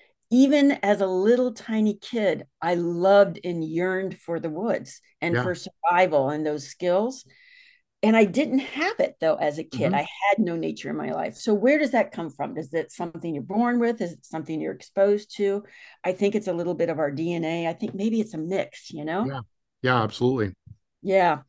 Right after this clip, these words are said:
Speaker 1: So I grew up, and long story short, uh, when I was in high school,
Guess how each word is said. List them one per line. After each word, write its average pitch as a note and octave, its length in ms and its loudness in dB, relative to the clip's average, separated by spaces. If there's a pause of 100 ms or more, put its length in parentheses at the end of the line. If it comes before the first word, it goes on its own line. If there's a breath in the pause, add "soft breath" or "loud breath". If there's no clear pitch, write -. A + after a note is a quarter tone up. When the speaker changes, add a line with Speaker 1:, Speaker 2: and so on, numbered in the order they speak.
(140 soft breath)
Speaker 1:
So C#4+ 160 6
I D4 120 8
grew A#3+ 280 6
up, F#3 220 6
and G3 140 0
long G#3+ 200 2
story G3+ 340 0
short, F#3 420 -2
uh, E3 140 -2
when F3+ 160 0
I F#3+ 80 2
was F3+ 120 -4
in F3 100 -6
high F3+ 220 -2
school, G3 460 2